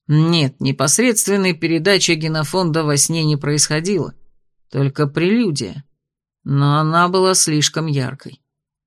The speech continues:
Губы Маргариты Сонтер оказались податливыми и сладкими, словно мед.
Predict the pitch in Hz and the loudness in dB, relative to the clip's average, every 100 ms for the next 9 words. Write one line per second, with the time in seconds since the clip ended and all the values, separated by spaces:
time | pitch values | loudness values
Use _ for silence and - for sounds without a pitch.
0 | _ _ _ 147 147 214 190 196 185 185 | _ _ _ -2 2 4 4 2 2 4
1 | 190 208 185 - 226 208 175 160 165 170 | 4 2 2 2 2 2 0 0 -2 0
2 | 190 175 - 160 165 202 196 180 185 185 | 2 2 0 -2 0 -2 0 -2 -2 0
3 | 180 - 190 202 - 170 170 - 175 165 | 0 2 2 0 -2 -2 0 0 0 -2
4 | 165 160 131 - | -4 -2 -4 -6